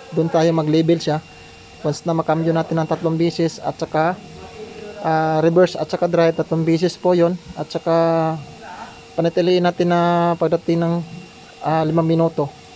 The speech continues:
bago tayo mag-label doon sa may oil pan na, oil pan label niya doon sa ilalim, yung tube niya. Doon tayo mag-ano. Yan po, doon tayo maglagay ng oil mga kautons, yung ano niya, oil fork niya, doon po. Magamit lang tayo ng funnel.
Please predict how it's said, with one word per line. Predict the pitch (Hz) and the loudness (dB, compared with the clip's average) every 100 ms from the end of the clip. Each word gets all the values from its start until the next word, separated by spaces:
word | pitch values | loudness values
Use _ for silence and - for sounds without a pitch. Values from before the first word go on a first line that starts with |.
| - 180 | -12 -4
bago | 156 165 165 | 2 2 2
tayo | 160 160 156 | 2 0 0
mag-label | 151 151 156 156 156 | 0 0 2 2 2
doon | 151 | 0
sa | - 151 156 - - - - - - | 0 -2 -2 -10 -20 -20 -20 -20 -8
may | 151 160 | -2 2
oil | 156 160 | 2 2
pan | - 160 | 0 0
na, | 156 160 165 | 0 -2 0
oil | 160 170 | 2 2
pan | 165 165 165 160 160 156 | 2 0 2 -2 0 2
label | 160 160 | 2 2
niya | 160 160 | 0 2
doon | 156 | -2
sa | 175 | -2
ilalim, | 151 156 156 | 0 0 0
yung | 151 151 | 0 -2
tube | 165 165 | -2 -2
niya. | 151 143 - - | 0 -2 -6 -6
Doon | 156 | -4
tayo | 151 147 | 0 0
mag-ano. | 147 139 139 - - - - - 151 | 0 -2 -4 -8 -18 -20 -20 -10 -8
Yan | |
po, | 170 190 | -2 -2
doon | 180 180 | 0 0
tayo | 175 | 2
maglagay | 175 170 170 170 175 | 2 2 2 2 2
ng | 170 170 170 165 160 - - - - - - - - - - - - 147 | 2 0 0 -2 -4 -10 -20 -20 -20 -20 -20 -20 -20 -20 -20 -20 -8 0
oil | 165 | 0
mga | 156 156 147 | 0 -2 -2
kautons, | 147 160 156 165 | -2 -4 -4 -4
yung | 156 | -2
ano | 147 147 | -2 0
niya, | 143 143 - - - - 143 | -2 -6 -14 -20 -18 -12 -2
oil | 156 156 | 0 0
fork | 156 160 - | -2 -4 -2
niya, | 156 | -4
doon | 156 151 151 | -2 -4 -4
po. | 170 - - - - - - - | -4 -6 -10 -18 -20 -20 -14 -4
Magamit | 156 170 185 | 0 0 0
lang | 170 | 0
tayo | 165 | 2
ng | 170 170 | 2 -2
funnel. | 165 165 170 160 | 0 0 0 -2